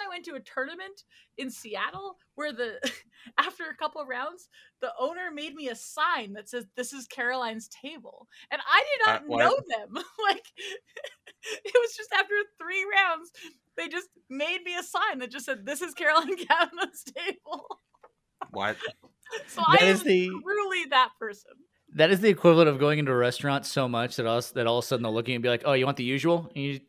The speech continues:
Speaker 3: and you're
Speaker 1: No.
Speaker 3: both like, you're both
Speaker 1: But it was
Speaker 3: happy,
Speaker 1: my
Speaker 3: but also
Speaker 1: first
Speaker 3: not happy
Speaker 1: visit.
Speaker 3: about that.
Speaker 1: <laughs>
Speaker 3: Yeah.
Speaker 1: It was my first visit.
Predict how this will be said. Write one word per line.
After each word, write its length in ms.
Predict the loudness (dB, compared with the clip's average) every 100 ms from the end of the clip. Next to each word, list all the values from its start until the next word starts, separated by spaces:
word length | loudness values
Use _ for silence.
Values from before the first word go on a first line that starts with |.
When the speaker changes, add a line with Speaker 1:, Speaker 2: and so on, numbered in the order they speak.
| 2
Speaker 3:
and 180 | 2 2
you're 100 | 2
Speaker 1:
No. 60 | 6
Speaker 3:
both 240 | 6 6
like, 280 | 4 4 2 2
you're 120 | 4
both 160 | 6
Speaker 1:
But 60 | 6
it 20 |
was 40 | 6
Speaker 3:
happy, 160 | 6
Speaker 1:
my 60 | 4
Speaker 3:
but 100 | 4
also 260 | 6 6 6
Speaker 1:
first 100 | 6
Speaker 3:
not 200 | 2 4
happy 260 | 4 4 2
Speaker 1:
visit. 40 |
Speaker 3:
about 200 | 2 0
that. 180 | 0 -2 -4
Speaker 1:
<laughs> 120 | 2
Speaker 3:
Yeah. 160 | 2 2
Speaker 1:
It 40 |
was 140 | -2 -4
my 140 | -6 -6
first 300 | -6 -6 -8 -14
visit. 400 | -12 -12 -12